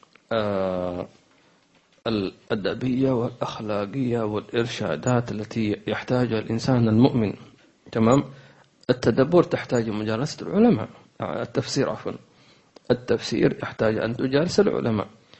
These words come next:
وما أحسن أن يكون الإنسان درس في التفسير تحضره،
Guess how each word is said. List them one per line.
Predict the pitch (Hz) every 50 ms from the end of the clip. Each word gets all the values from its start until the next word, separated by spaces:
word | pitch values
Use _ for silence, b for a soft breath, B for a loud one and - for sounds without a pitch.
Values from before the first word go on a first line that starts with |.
| b b b b b b -
وما | 127 135 180 214 208 - 190
أحسن | - - - - 131 120 120 135 151 - - - - _ _ _ _ _ _ _ _ _ _ _ _ _ - _ _ _ _ - -
أن | 135 147 147
يكون | 143 143 - 175 175 170 156 147
الإنسان | 139 - - 131 120 131 - 123 110 104 107 123 156 - - - B B B B B B B _ _ -
درس | 120 117 139 135 139 - 127
في | 120 120 - 117
التفسير | 113 - - 117 - - - - 113 131 170 185 - - b b b b b b _ _ _ - - -
تحضره، | - 117 - 110 110 123 123 127 117 - 127 170 269